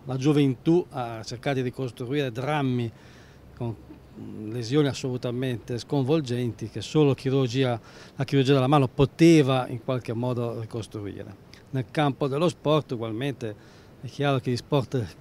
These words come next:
che producono traumi ad alta energia, il motociclismo, l'automobilismo, possono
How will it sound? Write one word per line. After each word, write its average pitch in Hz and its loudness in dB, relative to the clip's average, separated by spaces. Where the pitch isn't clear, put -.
che 135 -10
producono 131 0
traumi 139 0
ad 123 -2
alta 131 -2
energia, 120 -2
il 98 -10
motociclismo, 117 -2
l'automobilismo, 127 -2
possono 135 -2